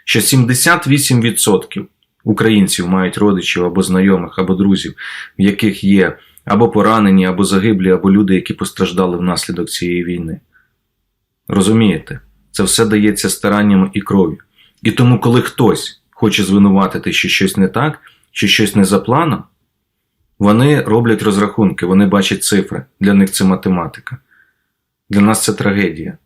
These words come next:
кожної людини. Ось про це треба думати. І військові про це знають, і генерали про це знають.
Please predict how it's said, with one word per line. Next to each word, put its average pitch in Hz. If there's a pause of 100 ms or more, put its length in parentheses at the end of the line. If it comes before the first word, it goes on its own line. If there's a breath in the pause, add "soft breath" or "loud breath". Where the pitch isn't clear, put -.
(640)
кожної 110
людини. 98 (500)
Ось 98
про 110
це 107
треба 92
думати. 85
І 107
військові 110
про 95
це 95
знають, 85
і 101
генерали 92
про 127
це 85
знають. 78